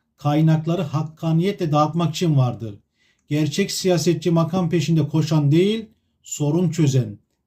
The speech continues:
dinleyen, anlayan ve harekete geçen kişidir.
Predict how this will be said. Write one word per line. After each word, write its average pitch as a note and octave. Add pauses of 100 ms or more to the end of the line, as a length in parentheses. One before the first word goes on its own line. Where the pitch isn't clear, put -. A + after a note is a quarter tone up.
(100)
dinleyen, D3 (380)
anlayan D3+
ve E3
harekete D3
geçen D#3
kişidir. C#3